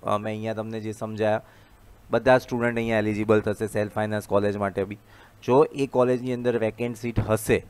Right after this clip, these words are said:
તો તમને એ પ્રોસેસ કહેશે એ પ્રમાણે તમારે ફોલો કરવાની રહેશે. ઓકે, તો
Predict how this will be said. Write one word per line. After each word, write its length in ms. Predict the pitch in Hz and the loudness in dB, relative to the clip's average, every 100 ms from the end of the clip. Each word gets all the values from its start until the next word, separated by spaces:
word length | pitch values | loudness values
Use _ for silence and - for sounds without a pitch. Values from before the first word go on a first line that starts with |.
| - | -6
તો 60 | 113 | -2
તમને 440 | 110 107 110 120 - | -2 -2 -4 -6 -4
એ 160 | 110 | -4
પ્રોસેસ 500 | 110 104 101 113 110 | -2 -4 -2 -4 -4
કહેશે 300 | - 107 - | -4 -4 -4
એ 40 | 113 | -6
પ્રમાણે 340 | 101 101 104 | -4 -4 -4
તમારે 300 | 98 95 98 | -4 -4 -4
ફોલો 320 | 104 98 98 | -2 0 0
કરવાની 460 | 104 90 92 110 165 - - _ | 0 -2 -4 -6 -10 -16 -20 _
રહેશે. 420 | - 120 107 - - - - - | 4 6 4 0 -14 -20 -12 -4
ઓકે, 260 | 113 151 - _ _ _ _ _ _ _ _ _ - | 0 0 0 _ _ _ _ _ _ _ _ _ 6
તો 320 | 123 135 - | 8 8 6